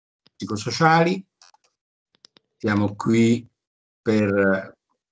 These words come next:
ehm, con l'onorevole Fabrizio Cicchitto per l'evento e, e che ringraziamo per la presenza e per la adesione a questa iniziativa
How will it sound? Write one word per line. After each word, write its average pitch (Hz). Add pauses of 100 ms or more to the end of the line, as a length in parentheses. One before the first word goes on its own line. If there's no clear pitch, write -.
(120)
ehm, 87 (640)
con 101
l'onorevole 104
Fabrizio 110
Cicchitto 196 (500)
per 101
l'evento 104
e, 98
e 95
che 101
ringraziamo 110
per 98
la 98
presenza 131 (1000)
e 101
per 101
la 95
adesione 104
a 98
questa 101
iniziativa 127